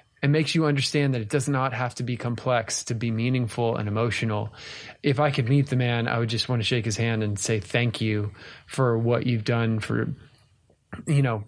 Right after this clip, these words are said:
for cinema in general. I feel like he's changed the way, uh, music or the way that movies are scored now. You know, I mean, everything, you know, he loves symphonies and using symphonies and big stuff like that, but he is not afraid to get small and tiny and intimate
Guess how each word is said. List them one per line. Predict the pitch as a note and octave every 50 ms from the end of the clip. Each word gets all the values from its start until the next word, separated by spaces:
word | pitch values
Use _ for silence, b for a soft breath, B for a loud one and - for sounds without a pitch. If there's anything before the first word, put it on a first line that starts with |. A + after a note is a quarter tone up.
| - -
for | - - C#3 B2
cinema | - - D#3+ D#3+ D#3+ C#3 A2+ G#2+ G#2 A#2+ - -
in | C#3+ C3 B2+ A#2
general. | B2 C3+ D3 D3 B2+ A2+ A2 - -
I | A2+
feel | - - C3+ C#3
like | B2+ B2 -
he's | - C3 A2 -
changed | - - - - - C#3 C#3+ D3 C#3+ C3 A#2+ G#2+ G2+ - - - - D3
the | B2 A#2+
way, | A#2+ A#2+ B2 B2+ B2+ B2+ B2 B2 B2 A#2+ A2+ B B B B B B B B B B B B - _ -
uh, | B2+ A#2+ A#2 A2+ G#2+
music | A#2+ C3 C#3 C#3+ C#3 C#3 - C#3 C3 - - - C#3+
or | C#3+ C3+ C3+ -
the | C3+ C3
way | C3 C3+ B2+
that | B2 B2 A#2+ -
movies | C3 C3 B2+ C3 B2 A#2
are | A2+
scored | - - - D#3 D#3 E3 D3 A#2 A2+ - - - - _
now. | - A#2+ A2 G#2+ G#2+ A#2 A#2 - - _
You | - C3+ A#2
know, | A2+ - - - -
I | - C#3
mean, | C3+ B2+ B2+ -
everything, | D3 D3 D3 D#3 C#3 - D3 - -
you | D3 C3+
know, | C3 B2
he | A#2+ C#3+
loves | C#3 C3+ C3+ C#3 C#3 C#3 C3+ B2 A2+
symphonies | - - C#3 C3 A#2+ - A#2+ A2+ G#2+ A2 G#2 G#2+
and | A2+ A2+
using | A#2 B2+ A#2+ A2+ A#2 A2
symphonies | - B2+ A2+ G#2+ A2+ A#2 A2+ G#2
and | A2 G#2 G2
big | - C3 B2 A2+ -
stuff | - C3 A#2+ -
like | A2+ G#2+ G#2
that, | - A#2 A2 G#2+ G#2+ - -
but | A#2+ A2
he | - - C3 B2+
is | A#2 G#2
not | B2+ A#2+ A#2+ A#2+ A#2+ A#2
afraid | A2 G2+ - A#2 A2 A2
to | A2 G#2
get | A#2+ - -
small | - - - B2 A#2+ A#2 A#2 A#2
and | A#2 A2+ G#2+
tiny | - A#2+ A#2 A2+ A2+ G#2+
and | A2 -
intimate | - B2+ A#2+ - A2+ A#2 A#2 A#2